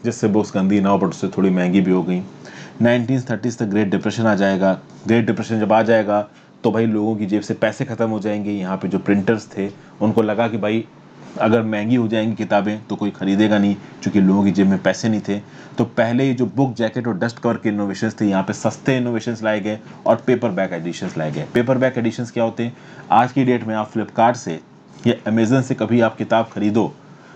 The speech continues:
तो उसमें एक option होता है पेपर बैक का option। पेपर बैक के option में क्या होता है कि जो किताब आपकी आती है ना, उसका जो front page और बैक page होता है उसमें कोई दफ्ती नहीं होती, वो बस एक कं-,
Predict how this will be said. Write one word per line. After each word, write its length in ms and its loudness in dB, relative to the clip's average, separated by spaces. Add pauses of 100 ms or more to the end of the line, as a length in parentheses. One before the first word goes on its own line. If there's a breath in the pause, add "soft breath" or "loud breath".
(120)
तो 80 4
उसमें 340 0
एक 160 2
option 240 2
होता 200 0
है 80 2
पेपर 300 0
बैक 260 0
का 60 -2
option। 220 -8 (100)
पेपर 260 2
बैक 240 0
के 60 2
option 240 0
में 140 -2
क्या 120 2
होता 280 2
है 140 -6 (300 loud breath)
कि 40 4
जो 120 6
किताब 360 4
आपकी 260 0
आती 260 0
है 60 -2
ना, 200 -6 (200)
उसका 220 0
जो 120 2
front 320 -2
page 220 -2
और 80 0
बैक 300 0
page 200 -2
होता 140 -2
है 40 2
उसमें 160 -2
कोई 140 4
दफ्ती 400 2
नहीं 100 2
होती, 260 -4
वो 80 2
बस 160 -2
एक 180 -2
कं-, 140 0